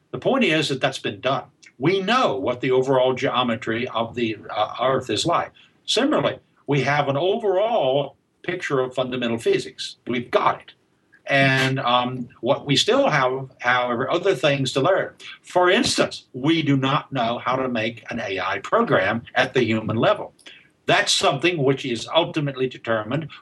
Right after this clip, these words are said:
which is in, will be completely consistent with the laws of physics when it is done, and, um, we still have to learn how to do it. So there's plenty to learn how, of important things to learn, because I think that you,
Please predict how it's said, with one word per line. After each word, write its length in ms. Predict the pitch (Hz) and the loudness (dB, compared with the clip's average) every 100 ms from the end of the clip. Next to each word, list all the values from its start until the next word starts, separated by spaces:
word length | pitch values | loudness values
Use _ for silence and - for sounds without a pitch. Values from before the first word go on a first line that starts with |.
| _ | _
which 440 | 190 214 - - _ | 2 2 -4 -8 _
is 680 | 151 151 143 139 139 - - _ _ _ _ _ | -2 2 4 4 4 0 -6 _ _ _ _ _
in, 420 | 185 214 208 185 _ | -2 -2 -4 -12 _
will 120 | 139 | 2
be 120 | 143 | 2
completely 600 | 135 135 117 151 233 220 - | 2 0 2 2 2 0 0
consistent 640 | 196 151 165 143 156 127 | 0 2 2 0 -2 -2
with 160 | 127 131 | -2 0
the 80 | |
laws 320 | 131 131 127 123 | 2 2 2 0
of 120 | 120 | 0
physics 380 | 117 117 131 - | -2 0 -2 0
when 140 | 120 | 0
it 100 | 117 | 0
is 320 | 139 233 160 | 2 2 0
done, 580 | - 92 - - 170 170 _ _ _ _ 131 | 0 0 0 -2 -4 -6 _ _ _ _ -2
and, 500 | 135 143 143 143 143 | 0 2 2 0 -2
um, 340 | 131 131 120 _ _ _ _ _ | -4 -6 -8 _ _ _ _ _
we 140 | 123 131 | 0 0
still 260 | - 139 | 2 2
have 180 | 139 139 | 2 0
to 60 | 143 | 0
learn 220 | 120 117 | 0 -2
how 200 | 107 101 | -2 -4
to 120 | 98 | 0
do 140 | - - | 2 0
it. 100 | - | -4
So 160 | - 147 | -4 0
there's 300 | 147 147 131 | 2 0 -4
plenty 580 | - - 143 262 330 311 | -10 -4 -2 0 0 0
to 100 | 247 | 0
learn 360 | 165 131 117 | 0 0 -2
how, 280 | 107 113 110 - | -4 -6 -8 -4
of 320 | 120 117 117 | -4 -4 -8
important 420 | 110 135 120 117 | -2 0 0 -2
things 320 | 123 113 - | -2 -2 -4
to 80 | 101 | -2
learn, 300 | 98 113 131 - - - | 0 2 0 -6 -12 -6
because 280 | 127 143 131 | 0 2 4
I 160 | 139 | 2
think 320 | 135 170 165 - | 2 2 0 -2
that 220 | 135 127 | -2 0
you, 360 | 160 202 233 | 2 2 0